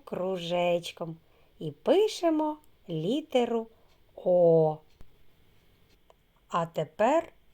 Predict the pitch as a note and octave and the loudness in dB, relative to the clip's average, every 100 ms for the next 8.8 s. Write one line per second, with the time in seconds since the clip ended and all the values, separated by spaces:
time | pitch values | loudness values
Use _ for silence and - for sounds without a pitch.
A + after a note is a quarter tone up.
0 | _ _ - G3+ F3 E3+ - E4 G4+ F4 | _ _ -2 2 2 0 -2 0 2 2
1 | D4 C4 B3 - - - D4+ G4 - D4+ | 0 -4 -6 -10 -12 -4 -2 -2 -2 -4
2 | C#4+ - F#3 F3+ E3 G3 E4 F4 _ - | -4 -6 -2 -2 -2 -2 -4 -4 _ -20
3 | - - F3+ - F#3 B3+ F4+ D4+ C#4+ C#4 | -16 -8 -6 -6 0 4 4 2 -2 -4
4 | _ _ _ _ D#3 D#3+ G#3+ C#4+ D#4+ D#4+ | _ _ _ _ -4 -2 0 0 0 0
5 | D4+ C#4 A3+ F#3 F3+ G#3+ C#4 C#4+ C#4 C#4 | -2 -2 -2 -4 -2 0 0 2 0 -2
6 | - - - _ - F3 D#3+ D#3 - _ | -6 -8 -10 _ 0 2 2 -2 -8 _
7 | _ _ _ _ _ _ _ _ _ _ | _ _ _ _ _ _ _ _ _ _
8 | _ A3 A3+ C#4+ G3 D#3+ F3+ | _ -2 0 0 0 -4 -12